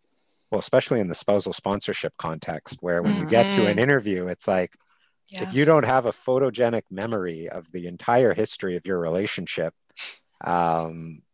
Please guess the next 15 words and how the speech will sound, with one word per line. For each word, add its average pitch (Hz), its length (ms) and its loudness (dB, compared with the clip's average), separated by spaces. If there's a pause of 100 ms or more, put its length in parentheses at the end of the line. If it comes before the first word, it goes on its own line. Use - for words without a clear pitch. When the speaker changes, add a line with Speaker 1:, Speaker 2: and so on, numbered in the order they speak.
(160)
Speaker 1:
there's 98 180 -2
a - 40 -12
presumption, 95 680 -4
not 160 160 4
a - 20 -2
pres-, 87 260 -8
well, 107 200 0 (240)
some 160 240 2
officers 123 500 2
might 113 260 0
have 101 140 0
the 92 100 -8
presumption 82 600 -12
that 82 140 -14
their 87 260 -8